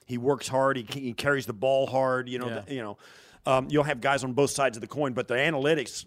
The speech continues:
Speaker 1: don't, I mean, the facts don't lie. And certainly they're not predictive. But unless you think Dalvin Cook is like an Adrian Peterson kind of guy,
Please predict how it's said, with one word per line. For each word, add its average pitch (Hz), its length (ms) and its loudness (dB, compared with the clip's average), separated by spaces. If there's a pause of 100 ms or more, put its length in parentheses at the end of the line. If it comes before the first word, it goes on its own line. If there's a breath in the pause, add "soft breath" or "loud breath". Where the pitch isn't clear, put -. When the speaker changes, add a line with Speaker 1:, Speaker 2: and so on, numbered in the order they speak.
(420)
Speaker 1:
don't, 123 300 0
I 131 80 -6
mean, 113 240 -6 (180)
the 113 100 -12
facts 151 300 -2
don't 131 240 -2
lie. 117 360 -2 (100)
And 110 240 -10
certainly 156 320 -4
they're 131 140 -4
not 127 240 -4
predictive. 151 680 -4 (920 soft breath)
But 127 200 2
unless 139 540 0
you 139 260 -4
think 143 360 -4
Dalvin 135 400 2
Cook 151 320 0 (420 soft breath)
is 135 300 0
like 127 220 0
an 117 160 -10
Adrian 127 380 -2
Peterson 123 520 -4
kind 131 240 -4
of 107 80 -12
guy, 117 420 2